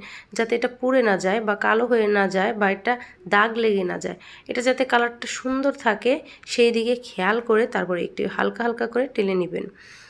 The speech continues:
তো বন্ধুরা, আমি কিন্তু ফার্স্টেই বলেছি এটা হচ্ছে আমার ব্লগ চ্যানেল, এটা আমার কোনো রেসিপি চ্যানেল না। তো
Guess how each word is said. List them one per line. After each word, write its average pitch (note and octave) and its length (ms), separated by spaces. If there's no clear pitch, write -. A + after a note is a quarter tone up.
তো C4+ 120
বন্ধুরা, C4 300
আমি B3 140
কিন্তু B3+ 180
ফার্স্টেই A3+ 440
বলেছি A3 360
এটা G#3+ 160
হচ্ছে G#3 280
আমার F#3+ 160
ব্লগ F#3 380
চ্যানেল, F#3+ 380
এটা G3 240
আমার F#3+ 180
কোনো G3 200
রেসিপি G3 340
চ্যানেল F#3 420
না। F#3 140
তো F#3 120